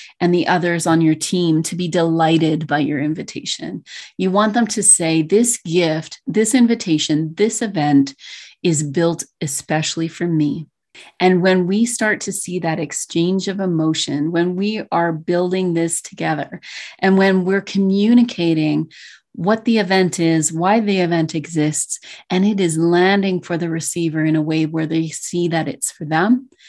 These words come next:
that's where we start to rally new customers,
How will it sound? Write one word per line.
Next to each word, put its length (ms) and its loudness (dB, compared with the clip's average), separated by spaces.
that's 380 0
where 220 2
we 440 0
start 360 -2
to 120 -6
rally 500 2
new 340 2
customers, 960 -2